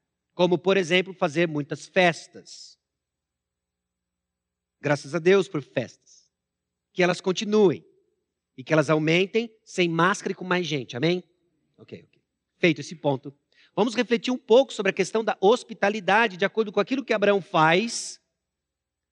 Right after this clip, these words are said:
daquilo que nós somos chamados a exercer no nosso contexto.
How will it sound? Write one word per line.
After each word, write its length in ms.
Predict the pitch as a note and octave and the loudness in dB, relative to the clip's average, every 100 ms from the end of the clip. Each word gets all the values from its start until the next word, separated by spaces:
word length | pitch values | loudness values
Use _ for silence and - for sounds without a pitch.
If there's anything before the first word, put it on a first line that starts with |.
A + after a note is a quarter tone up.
| _ | _
daquilo 220 | F#3+ F#3 G#3+ | -10 -8 -6
que 80 | |
nós 180 | A3 A3 | -2 -4
somos 240 | - A3+ - | -4 -8 -4
chamados 640 | B3 A3+ G#3+ C4+ C4 F3 | -2 0 2 2 2 0
a 60 | F#3+ | 0
exercer 420 | F3 F#3+ - A#3 | 0 -2 -2 -2
no 60 | |
nosso 260 | G#3 F3+ - | 0 -2 -4
contexto. 760 | - A#3 B3 C4+ C4+ - - | -6 -2 2 2 2 -6 -20